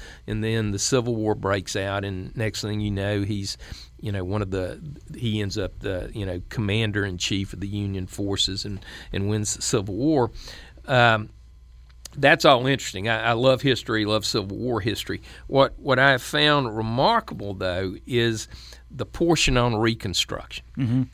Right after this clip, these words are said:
Speaker 1: And it is so relevant and so useful in the context of race relations in this country today, with the ongoing Confederate monument debate, not just in North Carolina, but around,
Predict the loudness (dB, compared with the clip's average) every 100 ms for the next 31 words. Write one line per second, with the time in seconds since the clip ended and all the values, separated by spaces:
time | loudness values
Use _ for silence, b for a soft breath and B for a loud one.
0 | 0 4 6 6 4 0 -6 b b -8
1 | 0 2 2 2 2 4 4 6 6 8
2 | 6 4 0 -4 -4 -8 -6 0 4 4
3 | 2 0 0 0 -2 -2 -2 -2 -6 -8
4 | -4 0 2 0 2 2 2 -6 -12 -8
5 | -6 -4 -6 B B B 2 4 4 2
6 | 2 2 2 -4 -6 -6 -6 -8 -6 -6
7 | -6 -10 -10 -12 -2 2 4 4 2 -6
8 | B B B B -4 -2 -2 -2 -4 -2
9 | 2 4 4 4 4 4 2 0 -4 -8
10 | -10 0 2 4 2 0 0 4 4 4
11 | 2 0 -2 0 4 6 4 -2 -6 -6
12 | -4 -2 -2 -2 -2 0 0 2 2 2
13 | 2 2 0 -2 -4 -4 -4 -6